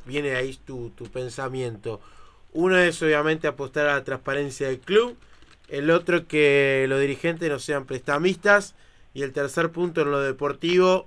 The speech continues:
basta de paquetes. Fue un poco los, los conceptos quizás más contundentes que leía de, de ese hilo un poco de hoy cuando, cuando anunciabas tu, tu decisión de estar. ¿Es los puntos que más querés rescatar de, o mejor dicho,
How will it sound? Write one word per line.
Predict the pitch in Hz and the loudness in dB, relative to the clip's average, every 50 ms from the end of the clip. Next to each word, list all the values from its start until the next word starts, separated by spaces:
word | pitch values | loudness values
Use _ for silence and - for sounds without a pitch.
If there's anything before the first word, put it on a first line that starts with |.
| - - | -10 -18
basta | 123 123 151 147 147 - 151 143 | -6 -2 -2 -2 0 0 0 0
de | 139 135 | 0 0
paquetes. | 139 135 123 110 131 131 123 - 117 110 - - | -2 -6 -6 -4 -6 -8 -6 -8 -12 -14 -14 -16
Fue | - - 143 147 | -12 -8 -8 -8
un | 147 | -6
poco | 147 165 160 165 160 | -6 -6 -2 0 0
los, | 143 135 127 117 - - - - - - - _ | 0 0 -2 -4 -8 -18 -20 -20 -20 -20 -18 _
los | - 143 147 143 | -2 -2 -2 -2
conceptos | - 151 151 139 - - 180 175 170 190 160 | 0 -2 -2 -2 -2 -2 -4 -2 -2 -4 -4
quizás | 156 151 - 165 165 165 160 - - | -4 -4 -2 0 0 0 -2 -6 -10
más | 131 135 147 143 | -8 -8 -8 -4
contundentes | - 156 139 131 143 135 139 147 151 156 139 | -4 -6 -6 -6 -8 -8 -8 -8 -8 -10 -10
que | - - 127 | -8 -6 -6
leía | 123 127 139 143 147 131 123 | -4 -2 -2 0 0 0 0
de, | 120 117 107 - - - - - - - - - _ | -2 -4 -6 -8 -12 -20 -20 -20 -20 -20 -20 -20 _
de | - 160 175 | 0 2 2
ese | 175 - 185 180 | 2 4 4 6
hilo | 185 196 202 190 190 180 170 | 6 6 8 6 6 4 4
un | - | 2
poco | 180 180 180 - 175 160 | 0 -2 0 2 2 4
de | 156 151 160 | 4 6 4
hoy | 170 170 | 4 2
cuando, | 143 160 156 151 147 147 143 135 123 110 - | 2 0 -2 0 0 0 0 0 -2 -4 -4
cuando | 135 135 139 139 | -4 -4 -4 -4
anunciabas | 139 131 - - 160 160 151 - | -6 -8 -4 -2 -2 -2 -2 -4
tu, | - - 131 123 120 | -6 -10 -8 -8 -8
tu | 117 _ - 127 127 | -10 _ -12 -8 -6
decisión | 131 123 - 123 117 - 151 156 | -6 -6 -8 -14 -10 -10 -8 -6
de | 147 135 | -6 -8
estar. | 127 - - 143 135 123 113 - - - - - - _ - | -8 -4 -4 -2 -2 -4 -6 -10 -16 -20 -20 -20 -20 _ 0
¿Es | 165 196 | 4 4
los | 208 196 190 | 4 4 4
puntos | - 190 196 190 196 185 156 | 2 -2 -2 -2 -2 0 0
que | 160 147 | 0 0
más | 156 165 160 | 0 -2 0
querés | 160 156 151 156 151 | 0 0 0 0 -2
rescatar | 147 143 120 127 127 120 147 156 156 | -4 -8 -8 -8 -8 -4 -2 -2 0
de, | 151 147 135 131 - | 0 0 -2 -4 -6
o | 123 123 | -8 -8
mejor | 123 117 - - 147 143 135 131 | -8 -10 -8 -6 -6 -6 -6 -8
dicho, | 143 147 135 - 156 135 110 | -10 -10 -6 -2 -2 -2 -2